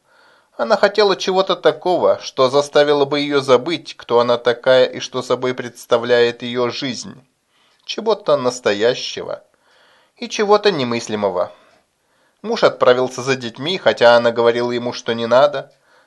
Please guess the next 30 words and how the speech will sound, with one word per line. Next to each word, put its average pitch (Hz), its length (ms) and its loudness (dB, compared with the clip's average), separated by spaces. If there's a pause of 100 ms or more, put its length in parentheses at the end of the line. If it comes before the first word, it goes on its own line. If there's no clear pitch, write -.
(160)
Муж 240 240 -6
не 220 100 -4
послушался, 208 680 -2
и 110 100 -6
когда 139 400 4
она 139 160 4
отняла 135 520 4
холодные 127 580 0
кончики 127 520 -4
пальцев 127 520 0
от 127 140 0
век 180 260 -4
и 113 60 -8
подняла 113 500 2
голову, 123 560 -4 (420)
склоненную 131 720 0
в - 80 -14
тайном 120 360 0
раздражении, 120 760 -2
тот 220 280 -4
человек 156 420 -2
стоял 131 360 0
рядом 117 320 0
с - 120 -16
ней 160 300 -8 (320)
и 233 100 -4
покупал 220 520 -2
сигареты 120 640 -2
у 113 100 0
автомата. 117 680 0